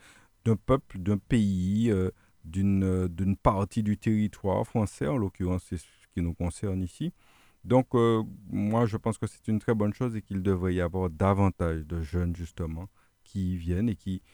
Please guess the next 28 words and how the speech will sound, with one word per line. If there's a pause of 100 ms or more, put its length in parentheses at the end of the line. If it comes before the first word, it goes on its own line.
(160)
qui
proposent.
Parce
que (400)
lorsque
vous (140)
proposez, (600)
euh,
euh, (120)
euh,
des
choses
et
que
vous
êtes
jeune, (600)
le
meilleur
moyen
de
les
mettre
en
œuvre,
c'est
d'être
vous-même